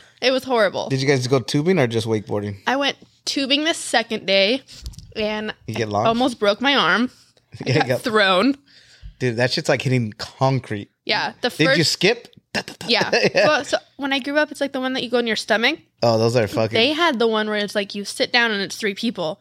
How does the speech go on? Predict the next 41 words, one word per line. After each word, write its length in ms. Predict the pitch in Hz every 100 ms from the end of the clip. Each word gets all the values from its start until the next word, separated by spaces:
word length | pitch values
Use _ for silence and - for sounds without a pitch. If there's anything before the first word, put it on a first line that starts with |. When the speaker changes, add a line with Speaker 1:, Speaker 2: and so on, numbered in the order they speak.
| -
Speaker 2:
Oh, 60 | 123
those 180 | 139
are 80 | 139
sketchy. 380 | 117 - 113 131
You, 80 | 147
you 160 | 156 156
should 160 | 175
do 120 | 180
two 260 | 151 - 151
on 120 | 123
those 160 | 110 104
because 280 | 107 123 113
usually 280 | 151 156
you 100 | 147 113
bump 280 | 127 131
heads 260 | 123 127 104
if 100 | 107
you 60 | 113
do 100 | 110
three. 320 | - 120 107 - 165
Speaker 1:
So 400 | 131 262 240 220 -
the 180 | 220 233
first 400 | - 339 403 -
time 340 | 285 269 262 - _ -
we, 180 | 247 247 - _
he 160 | 240 226
fucking 320 | 226 220 202
launched 260 | 202 226 214
and 60 |
I 60 | 220
was 120 | 220
on 80 | 208
the 80 | 196
end, 160 | 208
so 100 | -
I 200 | - 214
flew 380 | 269 - 185 165
and 100 | 185
they 80 | 208
were 100 | 214
fine. 460 | - 185 160 190